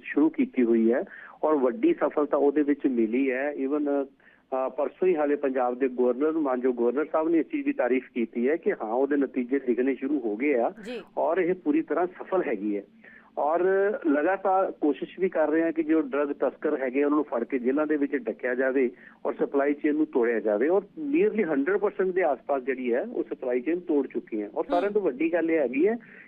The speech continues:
Speaker 1: ਕਿ ਅੱਜ ਪੰਜਾਬ ਦੇ ਉਹ ਵੀਹ ਹਜ਼ਾਰ ਨੌਜਵਾਨ ਜਿਹੜੇ ਪਹਿਲਾਂ ਨਸ਼ੇ ਦੀ ਦਲਦਲ ਦੇ ਵਿੱਚ ਫਸ ਚੁੱਕੇ ਸੀ, ਇਹਨਾਂ ਲੋਕਾਂ ਦੀਆਂ ਸਰਕਾਰਾਂ ਦੇ ਸਮੇਂ ਦੇ ਵਿੱਚ, ਕਿਉਂਕਿ ਇਹਨਾਂ ਲੋਕਾਂ ਦੇ ਸਮੇਂ ਦੀਆਂ ਸਰਕਾਰਾਂ ਦੇ ਵਿੱਚ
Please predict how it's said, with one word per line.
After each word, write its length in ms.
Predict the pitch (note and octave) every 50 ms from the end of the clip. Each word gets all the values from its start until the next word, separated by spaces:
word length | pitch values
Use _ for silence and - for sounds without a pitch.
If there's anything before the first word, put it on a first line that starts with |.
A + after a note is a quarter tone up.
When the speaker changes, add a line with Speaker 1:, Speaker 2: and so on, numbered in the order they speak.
| _ _
Speaker 1:
ਕਿ 100 | G3+ G#3 - E3
ਅੱਜ 200 | E3 D#3+ D#3+ F3 G3+ G#3 G#3+ G3+ G#3
ਪੰਜਾਬ 420 | G3 F3 D3+ D3 C#3 C3+ C#3+ D3+
ਦੇ 100 | D#3+ F3+
ਉਹ 280 | G3 - - G3 A3 G#3+
ਵੀਹ 280 | D3+ D#3 G#3+ A#3+ G#3 F#3+
ਹਜ਼ਾਰ 300 | E3+ F3 E3+ E3 D#3+ D#3+
ਨੌਜਵਾਨ 600 | D#3 C#3+ C3 A2 - A#2+ B2 C#3+ D3+ C#3+ B2 A2+ - - - - - _ _
ਜਿਹੜੇ 180 | - E3+ F3+ G3+
ਪਹਿਲਾਂ 280 | G3+ G3+ G3+ G#3 G#3
ਨਸ਼ੇ 280 | F#3+ F3 D#3 C#3+ - F#3
ਦੀ 100 | F3+ F#3+
ਦਲਦਲ 420 | D#3+ D3+ C#3+ C#3 C#3 C#3+ D#3+ E3+
ਦੇ 80 | E3+ F3
ਵਿੱਚ 200 | E3+ F3+ - G3+
ਫਸ 280 | - - - C3+ D3 - -
ਚੁੱਕੇ 280 | - - C#3+ - F#3 F3+
ਸੀ, 140 | F3+ - F#3
ਇਹਨਾਂ 300 | - F3 F3 F#3+ G3 F#3+
ਲੋਕਾਂ 260 | F3+ D#3+ D3+ - E3+
ਦੀਆਂ 160 | E3+ F3+ F3 F3+
ਸਰਕਾਰਾਂ 420 | E3 C#3 C3+ - C#3 C3+ C#3+ D3
ਦੇ 120 | D3+ F3 F3
ਸਮੇਂ 280 | - G#3+ G#3+ G#3+ G3+
ਦੇ 100 | E3+ D#3+
ਵਿੱਚ, 220 | C3+ C3 A#2 - -
ਕਿਉਂਕਿ 300 | - - F3+ F3+ - G3
ਇਹਨਾਂ 280 | F3+ F#3 F#3+ G3+ G3
ਲੋਕਾਂ 240 | F#3+ F3+ E3 F#3 F#3
ਦੇ 100 | F#3 F#3+
ਸਮੇਂ 280 | F#3 - F3 E3+ F3+ F3+
ਦੀਆਂ 120 | F#3 F3
ਸਰਕਾਰਾਂ 460 | - F3+ E3 D#3 E3 D#3+ D#3+ F3 F#3
ਦੇ 80 | F#3 F#3
ਵਿੱਚ 320 | F#3 G3 F#3 - - G#3